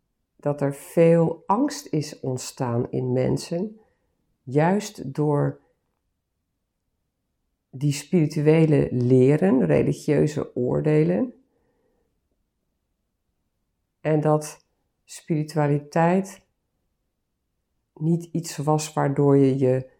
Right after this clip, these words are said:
veilig en goed voelde bij je eigen menselijkheid, maar dat het juist iets was waardoor je je verwijderd voelde, je vervreemd voelde van je natuurlijke zijn als mens.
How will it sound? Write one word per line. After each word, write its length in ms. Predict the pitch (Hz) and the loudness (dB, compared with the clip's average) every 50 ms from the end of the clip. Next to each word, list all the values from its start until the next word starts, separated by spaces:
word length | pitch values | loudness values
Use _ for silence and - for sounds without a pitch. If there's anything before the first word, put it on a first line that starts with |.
| _ _ _ _ _ _ _ | _ _ _ _ _ _ _
veilig 800 | - - - - 180 165 175 180 165 139 131 135 135 - - - | -20 -12 -4 0 2 4 4 4 2 2 0 -2 -4 -8 -8 -8
en 160 | - 135 131 | -6 -6 -6
goed 300 | - - - 220 208 214 | -4 0 0 0 0 0
voelde 640 | - - - 147 131 127 127 135 127 120 120 120 _ _ _ _ _ _ _ _ _ _ - | -6 -4 -2 0 0 0 0 0 -2 -2 -2 -6 _ _ _ _ _ _ _ _ _ _ -12
bij 280 | 135 139 135 127 127 | -6 -4 -2 -2 -2
je 80 | 131 135 | -2 -2
eigen 360 | - 98 107 123 123 - 139 | -2 -2 -2 -2 -2 -2 0
menselijkheid, 880 | 131 127 120 123 - - - - - - - 120 120 139 165 165 - _ _ _ _ _ _ _ _ _ _ | 2 2 2 2 0 -6 -16 -18 -16 -12 -10 -8 -6 -6 -6 -8 -10 _ _ _ _ _ _ _ _ _ _
maar 380 | - 147 143 143 - - - | -4 -2 -2 -2 -2 -4 -4
dat 140 | - 143 143 | -4 -2 -2
het 140 | 156 151 156 | -2 -2 0
juist 340 | - 151 151 160 160 - - | 2 4 4 4 2 0 -4
iets 460 | - 160 156 - - - - _ _ _ _ _ _ _ | -6 -6 -6 -6 -10 -14 -16 _ _ _ _ _ _ _
was 380 | - 139 143 151 160 156 - | -8 -2 0 0 0 0 -2
waardoor 360 | - 160 147 147 143 143 143 143 | -4 -2 -2 0 2 2 2 2
je 100 | 147 147 | 2 2
je 120 | 143 143 | 0 -2
verwijderd 920 | 143 - - 139 135 135 127 147 160 185 196 190 156 147 139 131 - - | -2 -2 -2 -2 0 2 2 4 4 6 4 4 4 4 2 0 -2 -8
voelde, 540 | - - 120 98 80 104 123 135 143 151 147 _ _ _ _ _ _ _ _ _ _ _ | -12 -8 -6 -4 -4 -4 -4 -4 -6 -6 -8 _ _ _ _ _ _ _ _ _ _ _
je 160 | - - 135 135 | -12 -10 -10 -6
vervreemd 580 | 139 120 120 - - 165 165 165 160 151 151 | -6 -6 -6 -4 0 4 6 6 6 6 2
voelde 300 | 151 - - 135 131 143 | 0 -2 -2 -2 0 -2
van 280 | 143 - 147 139 135 131 | -2 -2 0 0 2 2
je 260 | 135 131 135 131 - _ _ _ _ _ _ _ - | 2 0 -2 -4 -8 _ _ _ _ _ _ _ -8
natuurlijke 1080 | 139 139 135 135 - - - 165 165 165 165 151 147 151 - 139 135 147 147 - - _ | -4 -4 -4 -4 -6 -2 0 4 4 4 4 4 2 2 0 0 0 0 -2 -6 -14 _
zijn 600 | - 127 117 135 151 147 165 165 143 123 120 - | -14 -8 -2 2 2 4 4 4 4 2 2 -2
als 280 | - - 113 113 - - | -4 -8 -10 -10 -8 -8
mens. 600 | 135 131 127 123 123 131 - - - - _ | -6 -6 -4 -6 -6 -8 -12 -14 -20 -20 _